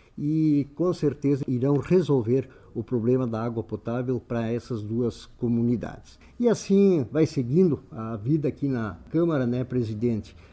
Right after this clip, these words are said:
A gente sempre procurando ir buscar recursos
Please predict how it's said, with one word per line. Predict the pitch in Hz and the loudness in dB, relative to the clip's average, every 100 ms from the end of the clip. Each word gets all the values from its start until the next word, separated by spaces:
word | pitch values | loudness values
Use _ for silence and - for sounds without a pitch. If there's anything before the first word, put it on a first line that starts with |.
| - | -12
A | 127 | -6
gente | 110 143 139 | -2 -2 -2
sempre | - 151 135 | -4 -4 -4
procurando | 127 127 - 135 143 135 120 - - - | -8 -10 -4 0 2 0 -4 -12 -20 -2
ir | 139 139 | 2 2
buscar | 123 - 143 139 | 0 -2 -2 0
recursos | 117 - 160 170 147 139 127 - | -2 -4 2 2 2 -4 -6 -10